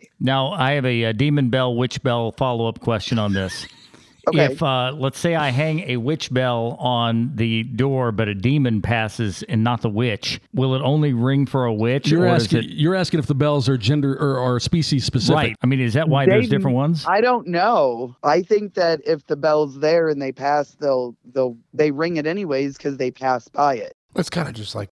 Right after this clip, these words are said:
Speaker 4: a prop that we've used before, like the, the,
Speaker 3: The
Speaker 4: the cat
Speaker 3: cards.
Speaker 4: toys
Speaker 3: The,
Speaker 4: or
Speaker 3: the
Speaker 4: the
Speaker 3: cat
Speaker 4: cars
Speaker 3: toys,
Speaker 2: Yeah, and
Speaker 3: yeah.
Speaker 2: I
Speaker 4: or the
Speaker 2: think that,
Speaker 4: toy
Speaker 2: like, the only
Speaker 4: cars.
Speaker 2: difference is, is, I don't know,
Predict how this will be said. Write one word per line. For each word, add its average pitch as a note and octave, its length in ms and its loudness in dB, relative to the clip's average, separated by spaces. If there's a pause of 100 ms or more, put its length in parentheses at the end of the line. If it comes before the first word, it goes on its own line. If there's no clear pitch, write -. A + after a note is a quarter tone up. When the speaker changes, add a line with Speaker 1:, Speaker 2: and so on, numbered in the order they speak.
(180)
Speaker 4:
a - 140 -8
prop A#2 560 -6
that G#2+ 140 -4
we've A2 260 -4
used G2+ 320 -8
before, G#2+ 320 -6
like G#2 220 -10
the, G2 100 -18 (160)
the, G2 120 -14
Speaker 3:
The C#3+ 120 0
Speaker 4:
the - 20 0
cat C3 220 2
Speaker 3:
cards. A2 340 -2
Speaker 4:
toys A2+ 460 0
Speaker 3:
The, D#3 80 2
Speaker 4:
or - 20 2
Speaker 3:
the B2+ 60 0
Speaker 4:
the - 20 0
Speaker 3:
cat C#3 200 0
Speaker 4:
cars A2 100 0
Speaker 3:
toys, E3 60 8
Speaker 2:
Yeah, - 180 6
and - 60 4
Speaker 3:
yeah. - 40 6
Speaker 2:
I - 40 4
Speaker 4:
or - 40 2
the - 60 -2
Speaker 2:
think A#3+ 160 0
that, G#3+ 120 2
Speaker 4:
toy A3 60 2
Speaker 2:
like, F#3+ 160 4
the F#3+ 100 2
only G#2+ 260 2
Speaker 4:
cars. G#2+ 80 -4
Speaker 2:
difference E3+ 440 -2
is, E3 260 -2
is, D3 220 -6
I D#3+ 80 2
don't D#3 160 -2
know, C#3+ 280 2